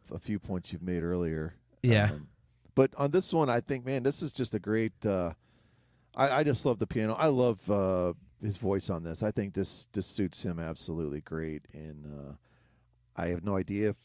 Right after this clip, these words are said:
Speaker 1: wasn't there one on here they'd never played before? Was that Surrender to Reason?
Speaker 2: Uh, yeah, Surrender to Reason.
Speaker 1: Okay.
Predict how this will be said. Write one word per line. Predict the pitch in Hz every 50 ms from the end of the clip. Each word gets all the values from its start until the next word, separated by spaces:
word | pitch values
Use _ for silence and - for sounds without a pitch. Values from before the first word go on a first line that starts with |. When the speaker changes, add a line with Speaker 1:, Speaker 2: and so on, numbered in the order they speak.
| - _ _ _ _ _ _ _ _ _ _ _
Speaker 1:
wasn't | - 139 - 370 -
there | 381 370
one | 311 175 170 175
on | 185 180 165
here | 147 156 156
they'd | 143 139 123 110
never | 117 123 123 127
played | - - 127 123 123 117
before? | 120 120 - - 120 120 120 120 117 113 - _ _ _ _ _ _ _ _ _ _ _ _ _ _ _
Was | - 107
that | 117 120
Surrender | - - - 113 104 110 110 107 107
to | - - 92
Reason? | 85 90 92 95 98 101 98 98 95 - - - - _ _ 131
Speaker 2:
Uh, | 123 131
yeah, | 117 131 117 107
Surrender | - - - 117 113 113 113
to | - - 107
Reason. | 107 107 101 104 104
Speaker 1:
Okay. | 90 92 - 98 87